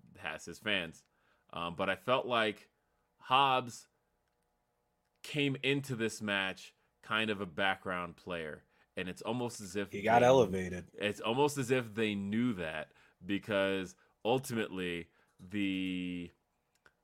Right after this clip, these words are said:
Speaker 1: the rub of the match all went to him. And so <laughs> with all of these guys being as over as they are, to now use all of that to put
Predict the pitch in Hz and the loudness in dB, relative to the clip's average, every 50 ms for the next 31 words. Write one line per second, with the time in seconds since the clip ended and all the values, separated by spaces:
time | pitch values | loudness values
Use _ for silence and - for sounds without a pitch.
0 | _ 95 92 95 80 76 101 117 123 127 117 113 110 113 104 98 107 101 107 110 | _ -12 -10 -10 -4 2 6 6 6 6 6 4 0 -2 -2 -2 -2 -2 0 2
1 | 110 104 - - - 87 95 95 90 82 95 95 - - - 85 78 - 92 90 | 0 0 -2 -4 -6 -4 -4 -4 -4 -6 -8 -10 -10 -10 -10 -10 -8 -6 -6 -8
2 | 78 71 - _ _ _ _ _ _ _ _ _ _ _ - 98 98 98 92 - | -8 -10 -16 _ _ _ _ _ _ _ _ _ _ _ -6 -4 -4 -4 -4 -6
3 | - - 117 110 101 - - 175 113 78 101 110 98 - - 101 117 127 139 143 | -2 0 2 2 2 0 -2 -2 -2 -2 -2 -2 -2 -2 0 2 4 4 6 6
4 | 139 131 131 131 123 110 110 113 110 110 107 98 92 107 107 107 107 101 95 - | 4 4 2 0 -2 0 0 2 2 2 0 -2 -2 -2 -2 -2 -2 -4 -4 -4
5 | 95 101 104 95 98 101 98 90 92 95 90 85 92 92 90 - - 82 85 82 | -4 -4 -4 -2 -2 -2 -2 -2 -2 -4 -4 -4 -4 -4 -4 -2 -4 -4 -4 -4
6 | 80 80 - - _ _ _ _ _ _ _ _ _ _ _ _ _ _ - 131 | -4 -6 -8 -10 _ _ _ _ _ _ _ _ _ _ _ _ _ _ -2 0
7 | 120 110 113 117 113 110 95 87 104 117 123 127 123 110 107 - 98 104 104 104 | 2 4 6 6 6 4 2 0 0 2 2 2 0 0 -2 0 0 2 2 2
8 | 101 90 87 98 95 92 92 - - - - 95 - - - 104 101 101 110 | 0 -2 -2 0 0 0 0 -2 -4 -8 -14 -14 -12 -8 -4 -2 -2 -2 -4